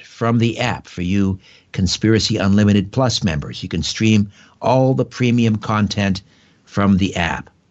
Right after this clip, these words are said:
In his book, The Harbinger, Jonathan Cahn revealed a prophecy about ancient Israel that was eventually fulfilled in the eighth century B C when Israel was destroyed, and certain events and facts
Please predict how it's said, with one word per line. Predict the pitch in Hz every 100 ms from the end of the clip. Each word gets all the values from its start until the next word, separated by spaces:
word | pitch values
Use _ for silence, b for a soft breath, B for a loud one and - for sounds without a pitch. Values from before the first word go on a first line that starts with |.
| _ _ _ _ B B B
In | - 160
his | 180 143
book, | 156 110 - _ _ _
The | 117 113
Harbinger, | 101 143 120 110 101 113 139 -
Jonathan | 127 127 135 131 110
Cahn | - 131 127
revealed | 117 104 127 123
a |
prophecy | 113 127 143 147 - 127
about | 113 113 110
ancient | - 165 156 151 -
Israel | 165 160 123 101 82 95 - b b b b -
that | 110
was | 127 117
eventually | 117 131 165 165 165
fulfilled | 147 135 - 151 147 151
in | 131
the | 110 -
eighth | 143 160 -
century | - 147 139 135 139
B | 127 139
C | 135 - 202 139
when | 98
Israel | 98 120 113 127 131 120
was | 117
destroyed, | 117 113 - 123 117 127 185 b b b b
and | - 101
certain | - 131 139
events | 127 120 127 127
and | 104
facts | - 160 139 147 -